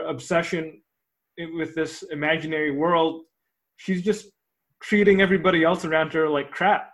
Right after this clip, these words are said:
you know? Like, she's, she gets into fights all the time. She's talking back to her teachers. She, she has a talk with the school psychologist, and she ends up slapping her psychologist. You know, this is a girl that, like, on the surface of it, the character, she,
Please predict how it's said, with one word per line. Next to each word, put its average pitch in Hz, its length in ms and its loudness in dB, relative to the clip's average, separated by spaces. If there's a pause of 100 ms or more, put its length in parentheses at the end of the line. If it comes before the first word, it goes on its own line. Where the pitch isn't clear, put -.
(200)
you 156 120 -8
know? 180 180 0
Like, 160 160 0
she's, 190 320 0 (480)
she 165 120 -10
gets 196 220 2
into 190 160 -4
fights 175 320 -2
all 175 80 0
the 175 80 -2
time. 175 340 -2
She's 175 220 -10
talking 185 380 0
back 165 280 2
to 160 80 -6
her 143 80 -2
teachers. 180 640 -2 (540)
She, 165 400 -4 (400)
she 175 120 -8
has 190 180 2
a 147 60 -6
talk 180 300 -2
with 170 120 -6
the 151 100 -4
school 180 320 -2
psychologist, 175 920 0
and 165 180 -12
she 180 100 -2
ends 165 140 -2
up - 80 -6
slapping 185 460 0
her 147 400 -2 (160)
psychologist. 190 920 0 (560)
You 240 80 -2
know, 190 120 4
this 233 180 0
is 233 100 -2
a 196 60 2
girl 180 380 0
that, 165 360 0 (160)
like, 165 180 -8 (200)
on 180 100 -4
the 160 80 -6
surface 214 440 2
of 160 140 -2
it, 160 140 -2 (560)
the 147 100 -12
character, 170 640 2
she, 175 320 -2